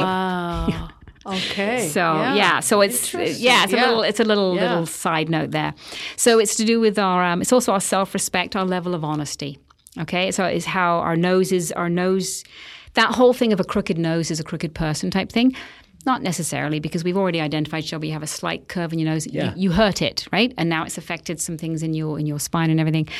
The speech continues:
Speaker 2: But a cr-, a really crooked nose is not a good thing. A straight nose, someone does have good judgment.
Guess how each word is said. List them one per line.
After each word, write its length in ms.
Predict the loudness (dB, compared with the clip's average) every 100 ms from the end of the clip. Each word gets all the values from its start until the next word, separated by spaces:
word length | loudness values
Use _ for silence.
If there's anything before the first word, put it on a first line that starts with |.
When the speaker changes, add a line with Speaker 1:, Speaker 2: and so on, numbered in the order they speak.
| -10 -12 -16 _
Speaker 2:
But 260 | 4 4 0 -6
a 60 |
cr-, 160 | -4 0
a 100 | 2
really 280 | 6 6 6
crooked 320 | 4 2 2
nose 240 | 0 0 0
is 120 | 0
not 220 | 0 -2
a 60 | -6
good 180 | -10
thing. 240 | -10 -12 -12 _ -20 -10
A 60 | -4
straight 500 | -2 2 6 6 6
nose, 480 | 4 4 2 0 -8 -8
someone 400 | -4 -2 0 0
does 180 | -2 -4
have 180 | -6
good 140 | -6 -6
judgment. 540 | -6 -6 -8 -10 -12